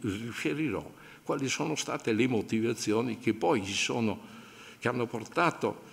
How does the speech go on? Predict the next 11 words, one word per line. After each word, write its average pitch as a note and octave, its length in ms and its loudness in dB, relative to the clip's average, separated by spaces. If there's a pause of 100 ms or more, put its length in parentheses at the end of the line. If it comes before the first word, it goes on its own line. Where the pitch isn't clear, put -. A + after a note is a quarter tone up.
(1700)
Guzzetti B2 880 2
a B2 120 8
fare E3+ 320 4
questa G#2 340 0
scelta, - 500 -4
che - 160 4
poi E3 220 2
si - 200 2
è G2 60 6
rivelata A#2 600 2
prodromica A2 920 2